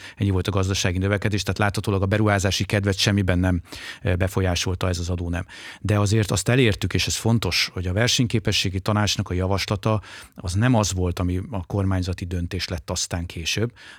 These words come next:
az volt, hogy az iparüzési adót általában felezzék el, vagy szüntessék meg, és vezessék ki a finanszírozási, eh, rendszerből. Ugye ahhoz képest itt egy négy milliárd árbevételű, kétszázötven fős foglalkoztatotti szint alatti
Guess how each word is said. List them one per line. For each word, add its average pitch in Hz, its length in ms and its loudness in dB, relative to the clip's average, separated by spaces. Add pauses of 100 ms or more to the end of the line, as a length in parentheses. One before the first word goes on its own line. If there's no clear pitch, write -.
az 95 240 -2
volt, 113 200 0
hogy 92 100 -2
az 90 60 0
iparüzési 98 580 -2
adót 92 280 -2
általában 104 640 2
felezzék 113 540 0
el, 120 220 2
vagy 98 120 -2
szüntessék 104 640 0
meg, 101 160 0
és 92 140 -2
vezessék 95 520 0
ki 101 160 -4
a 95 60 -2
finanszírozási, 92 880 -2 (260)
eh, 95 180 0
rendszerből. 90 580 -2 (280)
Ugye - 180 -2
ahhoz 123 280 4
képest 120 440 2
itt 123 180 2
egy 104 100 4
négy 120 220 6
milliárd 107 400 6
árbevételű, 110 640 4
kétszázötven 101 800 0
fős 95 320 0 (200)
foglalkoztatotti 101 1040 -2
szint 110 380 0
alatti 110 480 2